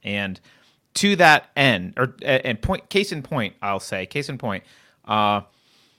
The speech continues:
I will not share numbers because I, they were probably confidential, but I don't think the rest of this story is confidential. Uh, Marie Buskey, as we know,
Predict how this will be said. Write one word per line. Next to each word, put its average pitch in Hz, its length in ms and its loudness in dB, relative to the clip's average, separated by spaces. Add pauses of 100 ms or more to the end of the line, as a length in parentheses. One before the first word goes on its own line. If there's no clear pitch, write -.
(720)
I 139 120 6
will 151 160 2
not 160 220 6
share 151 200 2
numbers 131 460 2
because 120 340 -6
I, 110 300 2 (200)
they 113 100 0
were 107 80 -2
probably 107 360 -4
confidential, 107 720 -8 (200)
but 110 100 -2
I 110 80 4
don't 135 180 0
think 135 160 -6
the - 80 -8
rest 117 220 -2
of 101 80 -12
this 95 120 -8
story 95 280 -6
is 90 80 -12
confidential. 101 600 -10 (560)
Uh, 110 300 0 (540)
Marie 202 280 2
Buskey, 170 500 0 (240)
as 143 240 6
we 127 80 0
know, 113 360 0